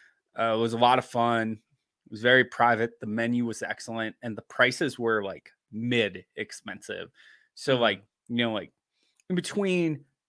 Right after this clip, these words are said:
Speaker 1: twenty to fifty dollar plates. Whereas when Amanda took me to Hell's Kitchen, I wanna say, like, our bill was, like, well over two hundred dollars. And then,
Speaker 2: Well,
Speaker 1: um,
Speaker 2: yeah, it's
Speaker 1: big
Speaker 2: also, like, a top tier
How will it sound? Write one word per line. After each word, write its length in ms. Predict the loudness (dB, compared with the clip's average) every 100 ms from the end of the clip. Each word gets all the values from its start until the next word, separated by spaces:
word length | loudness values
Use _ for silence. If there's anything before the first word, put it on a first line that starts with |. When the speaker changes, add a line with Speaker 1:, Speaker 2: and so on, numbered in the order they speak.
| -16
Speaker 1:
twenty 380 | -6 2 4 4
to 80 | 2
fifty 340 | -2 -2 0
dollar 300 | 2 2 -2
plates. 540 | -8 -6 -6 -6 -20 -20 -20 _ -14
Whereas 840 | -2 6 8 10 8 6 0 -10 _ -8
when 540 | -2 0 0 -2 -4
Amanda 500 | -4 -2 2 2 2
took 260 | 0 -6 -4
me 120 | -2
to 80 | -2
Hell's 300 | -2 -4 -4
Kitchen, 560 | -6 -6 -4 -8 -8 _ _ _ -20 -20 _ _ _ 2
I 240 | 8 8
wanna 300 | 8 2 2
say, 320 | 0 2 2
like, 260 | 2 0 2
our 140 | 0
bill 380 | 0 -2 0 0
was, 200 | -4 -4
like, 200 | -8 -8
well 440 | -12 -4 0 0 0
over 380 | -4 -4 -6 _
two 260 | -12 -8 -10
hundred 340 | -8 -8 -6
dollars. 560 | -6 -8 -10 -14 -18 -20 _ _ _ _ -2
And 140 | 2 6
then, 200 | 6 6
Speaker 2:
Well, 120 | 4
Speaker 1:
um, 60 |
Speaker 2:
yeah, 80 | 0 2
it's 60 |
Speaker 1:
big 160 | 2 2
Speaker 2:
also, 240 | -2 -4 -6 -4
like, 180 | -4
a 60 | -6
top 420 | 0 2 2 -2
tier 500 | -8 -4 -4 -6 -10